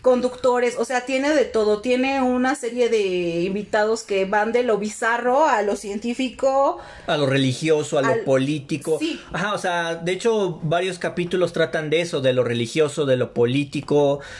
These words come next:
Speaker 2: de cómo encontrarte a ti mismo, cómo descubrirte, eh,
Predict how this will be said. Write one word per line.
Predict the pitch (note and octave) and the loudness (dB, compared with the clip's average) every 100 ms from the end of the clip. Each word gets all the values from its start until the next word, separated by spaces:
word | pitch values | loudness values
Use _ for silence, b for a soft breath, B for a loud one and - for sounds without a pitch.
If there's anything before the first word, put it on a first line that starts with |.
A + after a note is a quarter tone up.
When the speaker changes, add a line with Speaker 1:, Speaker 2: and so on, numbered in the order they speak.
| B B | B B
Speaker 2:
de | C#3+ C3 B2 | 0 0 2
cómo | D3 C#3+ D3 C#3+ | 0 2 2 2
encontrarte | B2+ B2+ B2 D3 C#3+ C3+ | 2 -2 -2 -2 -4 -2
a | C3 | -2
ti | C3+ C3+ | 0 0
mismo, | D3+ D3 D3+ D3 C#3 C#3 C3 | 0 -2 -2 0 0 0 -2
cómo | C#3+ C#3+ C3 | 0 2 2
descubrirte, | A#2+ - A#2+ B2+ C#3+ D#3+ D3 - D3+ C#3+ D3 B B B - | 0 -2 0 2 2 0 -2 0 0 2 -2 B B B -4
eh, | C#3+ C3+ C3 C3 | 0 4 6 6